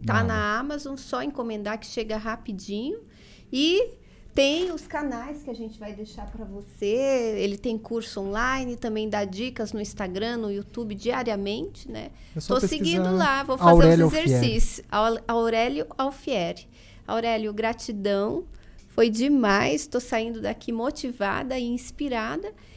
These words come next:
Speaker 1: E você, como é que sai desse episódio? Deixa aqui seu comentário que eu vou adorar interagir contigo. Um beijo e até o próximo.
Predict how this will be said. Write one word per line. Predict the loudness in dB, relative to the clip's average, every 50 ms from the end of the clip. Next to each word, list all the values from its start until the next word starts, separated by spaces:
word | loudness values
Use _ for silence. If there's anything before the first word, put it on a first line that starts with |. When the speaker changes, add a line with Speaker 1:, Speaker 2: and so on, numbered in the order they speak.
| -12 -4 -2
Speaker 1:
E | 0 0
você, | 2 2 0 0 0 -2 -2 0
como | 0 -2 -4 -4
é | -6
que | -8 -10
sai | -12 -4 0 0 2 2
desse | 0 -2 -4 -4 -6
episódio? | -6 -6 -6 -6 -4 -2 -2 -2 -2 -4 -6 -6
Deixa | -4 -4 -4 -4 -4 -6 -8
aqui | -8 -8 -10 -12
seu | -10 -10 -10 -8
comentário | -6 -4 -4 -4 -4 -6 -8 -6 -6 -4 -4 -6 -6
que | -6 -8
eu | -6
vou | -4 -4 -4
adorar | -4 -4 -4 -2 -2 -2 -2 -4 -4 -6 -8 -12 -18 -20 -20 -20 -12 -8
interagir | -6 -6 -4 -2 -4 -2 -2 -2 -4 -4 -6 -10 -12
contigo. | -10 -12 -12 -12 -12 -10 -10 -8 -10 -10 -12 -18 -20 -20 -18 _
Um | -12 -10 -8 -2
beijo | 0 0 0 0 -2 -6 -12 -16 -16 -18 -20 -12 -8
e | -6 -6
até | -6 -4 -4 -6
o | -6 -6
próximo. | -6 -6 -6 -6 -6 -10 -14 -16 -16 -16 -16